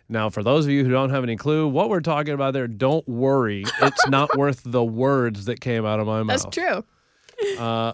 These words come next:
Speaker 1: okay, so w-, in the car, you said gratitude is an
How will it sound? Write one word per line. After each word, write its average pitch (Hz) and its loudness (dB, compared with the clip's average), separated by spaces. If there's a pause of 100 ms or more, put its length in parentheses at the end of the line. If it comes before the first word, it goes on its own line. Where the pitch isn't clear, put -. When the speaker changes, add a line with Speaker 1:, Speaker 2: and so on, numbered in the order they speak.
Speaker 1:
okay, 151 0
so 143 -2 (260)
w-, 131 -4
in 135 -6
the 131 -2
car, 143 0
you 123 -2
said 113 -4 (840)
gratitude 135 -2
is 107 -6
an 107 -10